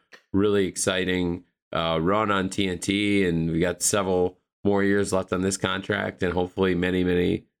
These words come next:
years ahead. So I, I think, uh, you know, I really appreciate what you're saying. I really believe in that. And that's what I've always wanted to have in a wrestling company. You know, I'm not just a wrestling fan. I am a huge wrestling fan, but I'm somebody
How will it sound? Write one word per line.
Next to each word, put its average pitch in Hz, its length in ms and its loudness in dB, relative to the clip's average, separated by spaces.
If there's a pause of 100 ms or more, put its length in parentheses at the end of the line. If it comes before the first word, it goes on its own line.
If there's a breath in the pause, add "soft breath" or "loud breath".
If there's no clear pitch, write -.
(140)
years 90 280 0
ahead. 87 460 -2
So 82 400 0 (480)
I, - 460 -4
I 110 40 2
think, 107 300 -2
uh, 90 300 2 (180)
you 98 80 2
know, 95 80 2
I 92 60 0
really 95 240 2
appreciate 101 340 0
what 82 140 -6
you're 90 80 -2
saying. 92 580 -2
I 85 120 -2
really 92 280 2
believe 87 460 2
in 87 320 0
that. 92 400 -2
And 87 100 -8
that's 92 180 -6
what 92 120 2
I've 85 100 -2
always 90 220 0
wanted 90 260 0
to 87 80 -2
have 92 400 -4 (260)
in 98 160 -2
a 95 60 0
wrestling 92 380 -2
company. 85 400 -2
You 82 80 2
know, 85 160 0
I'm 87 200 -2 (300 soft breath)
not 110 200 -2
just 107 160 -10 (300)
a - 100 -2
wrestling 110 420 0
fan. 95 480 -2
I 90 80 -2
am 110 200 0
a 90 120 -2
huge 120 320 2
wrestling 92 340 -2
fan, 85 380 -2
but 87 100 2
I'm 90 80 0
somebody 101 460 -2